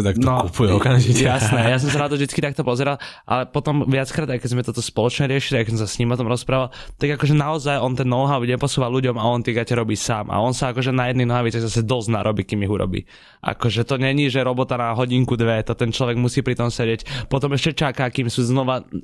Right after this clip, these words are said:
Speaker 2: v v takom múde, že už sa s nimi dá robiť, lebo to treba vyschnúť a tieto veci. Akože nie je to záležitosť, ktorú urobíš proste za jeden deň. Toto normálne môže pripraviť jedny takéto nohavice, kým tá farba tam schne a teda, môže byť štyri päť dní.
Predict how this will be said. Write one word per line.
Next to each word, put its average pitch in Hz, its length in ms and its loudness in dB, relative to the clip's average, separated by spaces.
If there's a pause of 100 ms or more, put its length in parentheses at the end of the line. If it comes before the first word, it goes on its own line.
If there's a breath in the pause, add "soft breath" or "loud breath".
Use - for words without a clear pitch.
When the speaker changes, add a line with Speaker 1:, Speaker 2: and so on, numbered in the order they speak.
Speaker 2:
v - 0 -
v - 80 -20
takom 151 240 -2
múde, 143 400 2
že 139 80 -4
už 143 160 2
sa 156 80 0
s 143 160 -2
nimi 143 160 2
dá 120 240 0
robiť, 120 640 -4
lebo 110 160 -2
to 113 160 -2
treba 113 240 0
vyschnúť 120 560 -2
a 110 80 0
tieto 113 240 0
veci. 113 240 0
Akože 139 240 0
nie 151 240 0
je 127 80 -2
to 107 80 0
záležitosť, 107 400 0
ktorú 113 180 -2 (140)
urobíš 104 240 -2
proste 113 240 -2
za 110 80 0
jeden 110 240 0
deň. 110 320 -2 (400 soft breath)
Toto 113 160 -2
normálne 113 320 0
môže 120 240 0 (240 loud breath)
pripraviť 135 640 0
jedny 139 160 2
takéto 123 240 -2
nohavice, 117 400 -2
kým 117 160 0
tá 113 160 -6 (240)
farba 120 240 -2
tam 123 160 0
schne 120 320 0
a 107 160 0
teda, 120 320 0 (240 loud breath)
môže 101 160 -2
byť 101 80 -2
štyri 113 240 0
päť 107 160 0
dní. 113 140 0